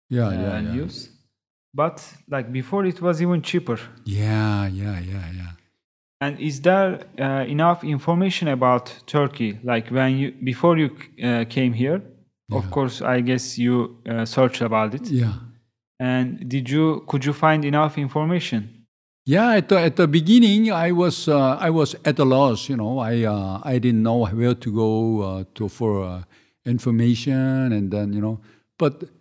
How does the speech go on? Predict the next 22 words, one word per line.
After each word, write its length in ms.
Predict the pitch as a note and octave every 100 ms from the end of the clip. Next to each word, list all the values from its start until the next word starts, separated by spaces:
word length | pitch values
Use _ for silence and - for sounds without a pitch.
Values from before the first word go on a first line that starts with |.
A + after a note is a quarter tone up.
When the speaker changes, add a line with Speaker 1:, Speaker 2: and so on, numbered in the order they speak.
| _ _ _ _
Speaker 1:
fortunately, 760 | - G3+ F#3 G#3 F3+ F3+ E3 C#3+
uh, 160 | A#2+
there 240 | A#2 C#3+ C3+
are 320 | B2+ A#2 B2+
Korean 440 | - E3+ F3 E3 C#3
community, 580 | E3 E3+ E3+ - C#3+
uh, 100 | A#2+
website 640 | B2+ D3 G3+ - D3+ D3 D#3+ - _ _ _ _ _
for 1000 | - C#3 B2 A#2 A2+ G#2+ G#2 G2+ F#2+ G2 -
people 360 | - F3 - D#3
living 360 | D3+ C#3+ C3+ B2
in 160 | A2+
the, 260 | A2 G#2+ G#2+
in 180 | C#3+ A#2
Turkey. 600 | - G3 - C3 D#3 - - _ _
So 180 | - D3+
if 180 | E3
you 80 | F#3+
go 220 | C#3 F3+
to 180 | G3 E3
the, 300 | C#3 C3+ B2+
that 320 | C3+ D#3 D#3+